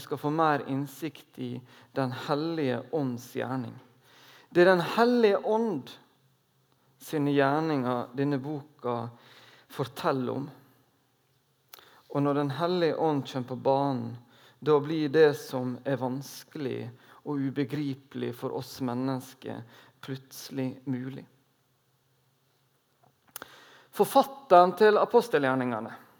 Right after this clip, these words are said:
I dag blir det en litt sånn her intro, altså. Så, eh, forfatteren til apostelgjerningene, det er den samme som forfatteren til Lukas evangeliet, nemlig legen Lukas. Og dette med hvem det er sine gjerninger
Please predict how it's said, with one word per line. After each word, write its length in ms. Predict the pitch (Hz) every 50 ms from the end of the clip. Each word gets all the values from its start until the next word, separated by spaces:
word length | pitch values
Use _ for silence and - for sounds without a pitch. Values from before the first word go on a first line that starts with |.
| _ _ _ _ _ -
I 60 | 160
dag 200 | 185 202 202 175
blir 160 | 196 240 220
det 60 | 196 180
en 40 |
litt 120 | 196 185 185
sånn 160 | 208 185 180
her 160 | 175 165 165 160 -
intro, 540 | - 180 151 135 127 - - - 139 139 156
altså. 240 | 151 139 127 - - - - - _ _ _ - - - - - - _
Så, 160 | - - 196 202 - - - - - -
eh, 460 | 190 180 180 185 185 185 185 180 127 - - - - -
forfatteren 560 | - 220 - - 269 262 269 - 214 196 185 -
til 180 | - 190 190 175
apostelgjerningene, 1080 | 185 - 233 208 - - 180 165 165 156 151 151 151 151 156 160 175 208 240 240 208 - - 180 156 -
det 320 | 220 214 202 196 - -
er 460 | - 220 208 190 190 202 208 214 202 - - - - - - _
den 160 | 165 165 156
samme 460 | 156 - - 196 202 214 214 208 214 240 262 240 - - - - - -
som 160 | - 185 160
forfatteren 800 | - 180 151 - 196 180 180 - - 151 143 139 143 143 139 131
til 220 | - 147 143 147 151 -
Lukas 480 | 165 160 151 - - - 143 135 - -
evangeliet, 720 | 131 135 131 131 139 139 135 127 120 117 117 117 117 123 120 - - - -
nemlig 320 | - 151 151 156 160 156 147
legen 640 | 139 139 135 139 139 147 139 117 131 113 117 120 - - - 135
Lukas. 560 | 135 127 127 - 123 - - - - - - _ _ _ _ _ _ _ _ _ _ _ _ _ _ _ _ _ _ _ _ _ _ - - - - - - - -
Og 80 | 180 170
dette 280 | 208 247 240 247 294
med 200 | 269 262 247 247
hvem 340 | - - 269 247 220 214 208
det 120 | 214 226 220
er 100 | 214 -
sine 240 | 208 190 180 180
gjerninger 760 | 170 175 175 180 196 208 220 226 202 160 147 156 180 214 220